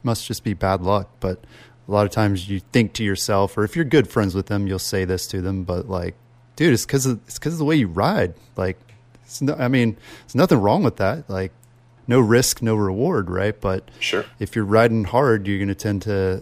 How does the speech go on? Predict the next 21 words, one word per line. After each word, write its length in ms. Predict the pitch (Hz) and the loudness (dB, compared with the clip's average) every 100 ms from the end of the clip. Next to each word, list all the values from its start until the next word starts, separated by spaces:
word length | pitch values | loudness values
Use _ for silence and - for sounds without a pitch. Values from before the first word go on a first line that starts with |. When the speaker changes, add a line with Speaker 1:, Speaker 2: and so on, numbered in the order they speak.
| - | -6
Speaker 1:
have 220 | 104 95 | -4 -4
more 260 | 98 92 92 | -2 -2 -2
of 60 | |
these 220 | 92 85 - | -2 -6 -6
problems. 560 | 104 87 87 87 85 | -4 -4 -4 -6 -6
And 160 | 95 85 | -8 -8
so 320 | - 92 87 | -4 -4 -4
if 200 | 92 - | -6 -10
you 60 | 101 | -6
can 360 | - 139 123 | 2 2 2
dial 340 | 101 101 98 95 | 2 2 2 2
it 120 | 90 | 0
back, 400 | 98 95 98 - - - - - _ - | 0 0 0 -10 -20 -20 -20 -20 _ -14
potentially 420 | - 110 - 95 | -8 -6 -6 -6
you're 100 | 90 | -4
gonna 120 | 87 87 | -6 -6
have 380 | 92 90 87 | -6 -6 -6
fewer 600 | 82 - _ - 98 101 | -10 -20 _ -8 -4 -2
issues. 560 | 101 107 - 87 85 - - _ _ | -4 -6 -8 -10 -10 -14 -20 _ _
Speaker 2:
For 140 | - | -8
sure. 220 | 78 80 | -4 -4